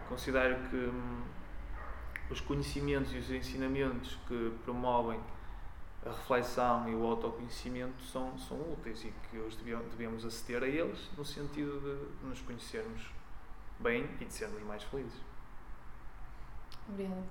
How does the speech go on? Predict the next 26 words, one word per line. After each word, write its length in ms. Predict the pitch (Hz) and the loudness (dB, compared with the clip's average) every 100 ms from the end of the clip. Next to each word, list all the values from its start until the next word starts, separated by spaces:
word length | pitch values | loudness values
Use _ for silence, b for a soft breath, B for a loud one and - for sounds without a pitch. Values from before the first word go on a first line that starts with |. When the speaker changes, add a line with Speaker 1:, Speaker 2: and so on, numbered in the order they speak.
| - - - | -4 -6 -6
Speaker 2:
Eh, 280 | 208 202 202 | -2 0 2
há 80 | 208 | 2
bocado 300 | 208 208 208 - | 6 4 4 0
perguntava-te 500 | 208 202 196 196 196 - - - - - - - | 0 2 6 4 2 -4 -6 -8 -8 -6 -6 0
qua-, 180 | 190 - | 2 2
pelo 220 | - 190 | 2 2
que 100 | 196 | 2
é 20 | |
que 40 | |
estás 160 | 196 196 | 4 4
mais 160 | 196 190 | 4 2
agradecida 380 | 190 - 190 185 | -2 -2 -2 -2
na 100 | 185 | -2
tua 140 | 196 | 0
vida 380 | 190 208 220 226 226 B B B - | 2 2 2 0 0 B B B -2
e 100 | 202 | 4
agora 200 | 202 202 | 8 8
queria 180 | 214 196 | 6 4
perguntar 340 | 190 202 208 | 2 6 6
se 180 | 208 - | 6 2
houve 200 | 202 202 - | 2 2 6
algum 240 | 196 196 | 6 6
momento 380 | 202 202 202 - - - | 4 2 0 -4 -8 -4
assim 260 | 196 190 190 | -2 0 2
mais 280 | 180 180 180 180 | 2 0 -2 -4
difícil 460 | - 185 185 - | -2 -2 -2 -2